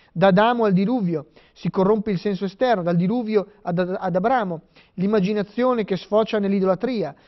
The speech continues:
da Abramo a Gesù, la ragione prima con la formazione della coscienza falsa, fino a Mosè, poi con l'aggiunta della malizia alla falsità.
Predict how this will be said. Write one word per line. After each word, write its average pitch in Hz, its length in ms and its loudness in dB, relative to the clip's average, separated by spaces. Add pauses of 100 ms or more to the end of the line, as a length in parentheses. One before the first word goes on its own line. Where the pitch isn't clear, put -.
(120)
da 185 140 4
Abramo 220 360 4
a 208 40 4
Gesù, 208 340 0 (400)
la 175 140 0
ragione 196 480 2
prima 214 560 -2
con 185 140 -2
la 180 120 0
formazione 185 600 -2
della 170 180 -6
coscienza 180 460 -8
falsa, 185 500 -2 (240)
fino 175 220 -2
a - 20 0
Mosè, 175 320 2 (220)
poi 247 260 4
con 226 140 6
l'aggiunta 214 420 2
della 202 180 -2
malizia 180 460 -6
alla 160 180 -6
falsità. 139 480 -14